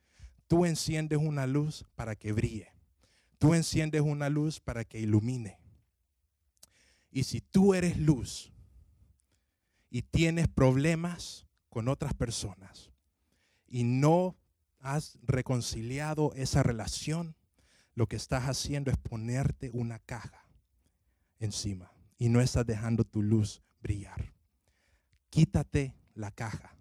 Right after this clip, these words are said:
perdona, reconcíliate y así vas a ser luz.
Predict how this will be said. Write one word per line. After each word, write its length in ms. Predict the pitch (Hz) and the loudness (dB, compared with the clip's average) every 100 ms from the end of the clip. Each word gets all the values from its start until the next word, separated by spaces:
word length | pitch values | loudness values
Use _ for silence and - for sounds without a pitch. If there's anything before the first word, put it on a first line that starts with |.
| - - - _ _ _ _ _ _ | -20 -20 -20 _ _ _ _ _ _
perdona, 720 | 117 104 - 143 139 104 - - - _ _ _ | 0 0 4 6 4 0 -10 -20 -20 _ _ _
reconcíliate 1040 | 123 - 110 - 147 156 165 151 165 160 - _ _ _ | 2 4 0 0 0 2 0 -2 -6 -10 -14 _ _ _
y 120 | - 110 | -8 -6
así 400 | 98 - 165 139 | -4 -2 0 2
vas 180 | 123 | 2
a 60 | 127 | 0
ser 240 | - 117 | 0 -4
luz. 440 | 104 104 92 - | 0 0 -2 -8